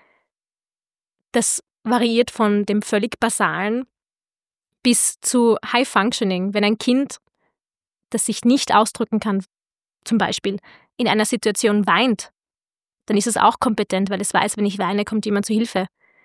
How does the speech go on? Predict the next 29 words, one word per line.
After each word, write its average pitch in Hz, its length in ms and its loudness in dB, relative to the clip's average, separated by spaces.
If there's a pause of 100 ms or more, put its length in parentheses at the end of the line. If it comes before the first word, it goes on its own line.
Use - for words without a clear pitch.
(200)
In 226 100 2
der 220 80 4
Mittelschule 262 680 4 (640)
sprechen 214 400 0
wir 226 100 4
über 233 140 2
Grundkompetenzen. 196 960 -4 (960)
Das - 160 0
Soziale 208 560 0
natürlich 233 480 0
und 220 100 0
das 214 120 2
Emotionale 208 560 0
auch. - 240 -4 (680)
Und 220 240 2 (540)
da 220 160 2
gilt 208 260 0
es, 233 140 2
als, - 260 0
dass - 240 -2
wir 220 120 2
als 220 120 2
Pädagoginnen 220 720 0 (360)
und 220 80 -2
Pädagogen 214 500 2
schauen, 196 380 0
dass 208 140 -2
die 208 80 -6
Kinder 214 280 2